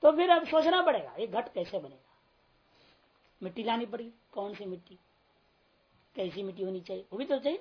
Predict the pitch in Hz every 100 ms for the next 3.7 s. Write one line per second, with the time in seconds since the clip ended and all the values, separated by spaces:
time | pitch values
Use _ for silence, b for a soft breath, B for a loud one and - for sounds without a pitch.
0 | 440 - _ _ _ 240 254 277 285 294
1 | 294 285 269 302 359 359 269 202 254 269
2 | - _ _ _ _ _ _ _ _ _
3 | _ _ - 180 285 277 294